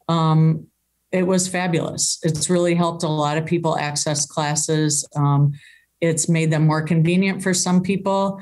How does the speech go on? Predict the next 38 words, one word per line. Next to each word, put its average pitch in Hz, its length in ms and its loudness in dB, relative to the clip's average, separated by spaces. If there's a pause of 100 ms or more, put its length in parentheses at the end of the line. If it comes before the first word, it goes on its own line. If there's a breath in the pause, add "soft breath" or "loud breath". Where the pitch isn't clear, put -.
(240 loud breath)
but 165 180 -4
then 175 280 2
there 165 280 0
are 160 200 0
still 180 340 -2
a - 20 0
lot 156 240 0
of 160 120 -2
people 170 320 -2
that 151 240 -2
need 156 260 4
that 143 220 0
in-person, 156 880 0 (300)
face-to-face 160 680 -2
class. 147 420 -4
And 156 80 -2
we 156 100 2
saw 151 300 -2
a 143 40 0
huge 202 600 0
number 165 320 0
of 151 160 -2
people 160 520 -2 (260 loud breath)
opt 160 300 -4
into 175 320 2
the 156 120 0
virtual, 175 920 -2
and, 165 320 -4 (120)
and 160 240 4
they 160 140 2
will 156 300 2
always 165 440 2
be 175 200 0
around 175 400 2
those 170 220 0
virtual 170 460 0
classes, 170 600 -2
but 160 240 -4